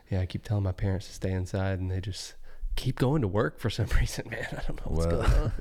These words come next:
Speaker 2: <laughs> my little brother got back from Spain. He was on spring break, and so he flew home on, like, Monday. And my dad's like, "I'm still going to the gym, whatever, blah, blah, blah." And I was like, "Bro, you can't have a, you can't be quarantining with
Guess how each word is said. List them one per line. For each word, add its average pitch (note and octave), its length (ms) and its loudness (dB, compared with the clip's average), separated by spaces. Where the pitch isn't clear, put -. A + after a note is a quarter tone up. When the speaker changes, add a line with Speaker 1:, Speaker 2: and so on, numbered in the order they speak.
Speaker 2:
<laughs> D#3+ 340 -2
my F#2 140 4
little G#2+ 240 4
brother F#2+ 320 2
got E2+ 180 -2
back E2 180 -4
from D2+ 120 -6
Spain. D#2 720 -2
He F2 80 0
was D#2+ 100 0
on D#2 120 0
spring E2+ 240 0
break, D#2 480 0
and D#2 180 0
so D#2+ 140 0
he D#2 60 2
flew F#2+ 320 2
home E2+ 280 2
on, D2+ 140 0
like, D2+ 140 -2
Monday. D2 540 -2
And D#2+ 80 2
my E2 80 4
dad's E2+ 320 -2
like, E2+ 380 -2
"I'm B2+ 140 -4
still - 160 0
going G#2+ 160 2
to F2+ 60 2
the D#2+ 60 -2
gym, F#2 320 0
whatever, F2+ 420 0
blah, F#2 180 -4
blah, F2+ 120 -2
blah." E2 400 -2
And F2+ 140 -4
I F#2+ 40 -2
was F#2+ 120 -4
like, F2+ 180 -6
"Bro, G#2+ 240 -4
you - 80 -4
can't F3+ 280 2
have G#2+ 100 2
a, - 20 -8
you G#2+ 120 0
can't F#3 160 0
be C#3 80 0
quarantining F#2 680 2
with D2+ 120 -2